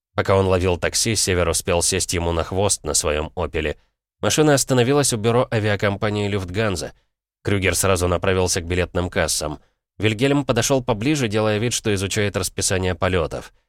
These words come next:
Оказалось, что Дуб бронирует на четверг два билета в бизнес-классе на перелёт из Бонна в Буэнос-Айрес с двумя пересадками.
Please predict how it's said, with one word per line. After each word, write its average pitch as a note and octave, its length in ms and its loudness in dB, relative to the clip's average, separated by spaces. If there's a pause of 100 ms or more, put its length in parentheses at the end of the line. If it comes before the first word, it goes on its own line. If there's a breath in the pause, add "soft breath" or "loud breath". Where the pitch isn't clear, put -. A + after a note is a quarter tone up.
(300)
Оказалось, G#2+ 560 0
что - 240 -2
Дуб A#2 180 0
бронирует A2 640 0
на G2 120 2
четверг G2 440 -2
два F#2 240 2
билета F#2 360 0
в E2 80 -4
бизнес-классе E2+ 840 -2
на F#2+ 120 -2
перелёт G2+ 420 -2
из F2 140 0
Бонна G#2 400 0
в F2 80 -8
Буэнос-Айрес F2+ 800 -2
с F#2+ 160 -4
двумя F2+ 320 0
пересадками. E2+ 800 -2